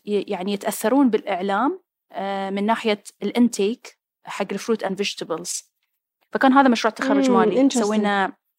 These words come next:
Speaker 1: كرتون لمدة عشر دقايق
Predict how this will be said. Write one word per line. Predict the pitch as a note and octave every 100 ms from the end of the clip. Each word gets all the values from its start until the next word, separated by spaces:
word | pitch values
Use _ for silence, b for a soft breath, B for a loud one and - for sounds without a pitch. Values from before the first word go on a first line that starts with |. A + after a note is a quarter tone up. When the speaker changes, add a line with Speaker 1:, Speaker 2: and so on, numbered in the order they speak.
| _ _ _ _ _ _ -
Speaker 1:
كرتون | A#3+ A#3+ G#3 F#3+ G4 - B B
لمدة | G3+ G3
عشر | F#3 F#3+ G#3+
دقايق | F#3+ F#3+ F3+ F#3 E4+